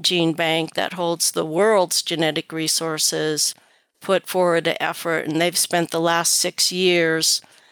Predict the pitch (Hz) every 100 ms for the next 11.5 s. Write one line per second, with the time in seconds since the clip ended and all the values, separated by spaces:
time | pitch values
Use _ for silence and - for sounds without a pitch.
0 | _ _ - 220 233 226 220 220 208 -
1 | 185 175 170 - - - - _ - 170
2 | 160 160 175 170 185 185 - - 247 254
3 | 165 - 165 156 143 156 156 156 - 165
4 | 151 _ _ _ _ - 170 165 180 170
5 | 156 165 - 170 160 156 160 165 180 180
6 | 170 202 202 196 220 - - 185 180 180
7 | 175 190 170 160 165 165 160 - 156 156
8 | - 165 156 - 160 156 151 151 160 156
9 | 151 160 147 160 151 160 147 - - 196
10 | 170 - - 190 185 165 160 - 160 156
11 | - 165 160 - -